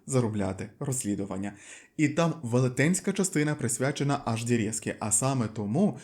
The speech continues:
що вказує на те, що вони, ймовірно, родом з Росії. А все це патріотичне оформлення на сайті виглядає лише мерзенною спробою досить успішно заробити на українцях. Вам легше подивитися це відео, аби я його не переказував.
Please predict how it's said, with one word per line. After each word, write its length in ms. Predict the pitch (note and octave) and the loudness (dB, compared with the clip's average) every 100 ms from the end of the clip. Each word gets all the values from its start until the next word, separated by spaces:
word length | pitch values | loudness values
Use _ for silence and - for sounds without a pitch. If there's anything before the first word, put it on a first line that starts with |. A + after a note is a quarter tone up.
| - | -14
що 220 | - - | -2 0
вказує 500 | C3 D#3 D#3+ C#3 C3+ | 2 2 2 4 2
на 120 | C3 | 2
те, 160 | C#3+ G3+ | 0 -2
що 200 | G3+ E3 | 0 0
вони, 240 | D3 F3 D#3 | 2 2 2
ймовірно, 720 | B2+ D3 A2+ B2 F3 E3 F3 | 4 4 2 2 0 2 2
родом 440 | B2+ C3 C#3+ C#3+ C#3 - | 4 4 4 0 0 -2
з 120 | C3+ | 2
Росії. 680 | D#3 D3+ - A#2 G2+ - - - - - | 4 4 2 0 -4 -4 -8 -12 -14 -2
А 80 | |
все 260 | D#3 - G#3+ | 0 2 2
це 180 | G#3 F3 | 2 0
патріотичне 840 | - C3 C3 C3 B2+ F#3 G3+ - | 2 0 2 2 4 0 -2 -2
оформлення 600 | C#3+ C3+ C#3+ C3 A#2 G#2+ | -2 0 -2 0 0 0
на 120 | G2+ G#2+ | 0 0
сайті 360 | - G3+ G3+ | 0 2 0
виглядає 560 | A#2+ A2+ G#2+ A#2+ D#3+ D3+ | 0 0 0 0 0 2
лише 300 | C3 - B2+ | 0 0 0
мерзенною 760 | A2+ G#2+ G#2 A2 C#3+ E3+ E3+ | 2 2 2 2 2 2 0
спробою 600 | E3 - C3 C3+ C3+ C3 B2+ - - | -2 0 2 4 2 2 -2 -10 2
досить 420 | A#2+ C#3+ C3+ - | 6 6 6 2
успішно 600 | G3+ - - A2 - C#3 - - - | 0 0 0 -2 0 -2 -2 -10 -6
заробити 520 | F#3 D#3+ A#2 G#2+ A2 | -2 2 2 2 2
на 120 | A#2 G2+ | 0 -2
українцях. 640 | G2+ G#2 G2 G2 - - - - - - | -4 -6 -6 -8 -10 -12 -16 -20 -20 -12
Вам 320 | A#2 C3 D3+ D#3 | 0 2 2 -2
легше 360 | C#3 C#3+ - | -4 -4 -6
подивитися 680 | C3+ C#3+ C#3 D3 C3+ - - | -2 0 2 2 2 0 -4
це 140 | G2 A2 | -4 -2
відео, 380 | D3 F#3+ C3+ A#2 | -2 0 0 0
аби 220 | A2 A2 | -2 -2
я 120 | A2 C3+ | 0 -2
його 280 | D#3 B2 | 0 0
не 180 | A2 A#2 | 0 -2
переказував. 680 | A#2+ G#2 - F2+ F2 - | -2 -6 -8 -12 -12 -12